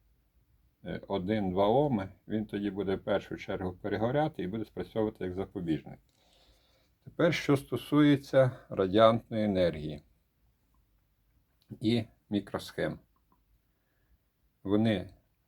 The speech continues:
не дружать між собою, так що всі поради давати добре, але коли ми працюємо на практиці,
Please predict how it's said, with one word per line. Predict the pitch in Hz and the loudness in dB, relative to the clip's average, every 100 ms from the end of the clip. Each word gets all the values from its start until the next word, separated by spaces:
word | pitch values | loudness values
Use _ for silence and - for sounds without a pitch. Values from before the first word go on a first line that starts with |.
| _ _ | _ _
не | 110 104 104 | -2 0 0
дружать | 85 90 87 92 - | -2 -2 -2 -4 -4
між | 120 | -6
собою, | - 143 131 147 147 147 139 _ _ _ _ _ _ _ _ _ | -6 -8 0 0 2 -2 -6 _ _ _ _ _ _ _ _ _
так | - 95 - | -4 -4 -4
що | - - 101 95 - _ _ _ - _ _ _ _ | -10 -12 -6 -6 -6 _ _ _ -20 _ _ _ _
всі | - - 107 90 - | -20 -8 -4 -4 -4
поради | 92 90 120 135 98 - _ _ - | 0 4 6 6 2 -8 _ _ -8
давати | 90 92 92 92 - 90 _ _ _ _ _ _ _ _ _ _ _ _ _ _ _ _ _ _ _ | -2 0 2 2 0 -12 _ _ _ _ _ _ _ _ _ _ _ _ _ _ _ _ _ _ _
добре, | - 95 110 120 151 170 - _ _ _ | -6 -2 0 2 0 0 -4 _ _ _
але | - 95 95 | -2 0 0
коли | 95 104 101 98 | 0 0 2 2
ми | 90 90 | -2 -6
працюємо | 92 92 - 104 95 90 | -6 -8 -6 -2 0 0
на | 92 | -2
практиці, | 92 - 170 175 170 170 151 | -2 0 -2 -2 -10 -6 -4